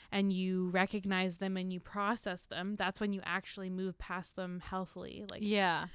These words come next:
Speaker 2: yeah.
Speaker 1: compartmentalizing
Speaker 2: <clears throat>
Speaker 1: them, shoving them down, trying not to feel anything
Speaker 2: Mm-hmm.
Speaker 1: isn't a healthy way of dealing with it.
Speaker 2: Yeah. Yeah. And I've also found, like, once you actually, like, figure out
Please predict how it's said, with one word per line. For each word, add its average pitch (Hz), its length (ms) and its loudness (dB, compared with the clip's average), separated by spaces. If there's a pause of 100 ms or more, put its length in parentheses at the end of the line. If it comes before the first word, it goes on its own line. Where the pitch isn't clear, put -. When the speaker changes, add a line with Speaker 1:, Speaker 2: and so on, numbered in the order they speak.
(120)
Speaker 2:
yeah. 196 300 6
Speaker 1:
compartmentalizing 214 800 6
Speaker 2:
<clears throat> - 20 0
Speaker 1:
them, 190 140 0
shoving 190 420 2
them 190 180 2
down, 180 440 0
trying 190 300 -4
not 180 180 -6
to 190 80 -8
feel 180 280 -4
anything 190 880 4
Speaker 2:
Mm-hmm. 226 280 -2 (300)
Speaker 1:
isn't 196 300 0
a 196 40 0
healthy 180 320 -2
way 175 180 -4
of 170 100 -8
dealing 180 320 -6
with 165 200 -12
it. 208 200 -8
Speaker 2:
Yeah. 185 300 -8 (200)
Yeah. 214 320 8
And 240 200 10
I've 220 260 10
also 220 360 6
found, 214 400 2
like, 196 260 -2 (560)
once 208 380 0
you 220 120 2
actually, 196 600 0
like, 180 200 -2
figure 190 380 2
out 170 760 2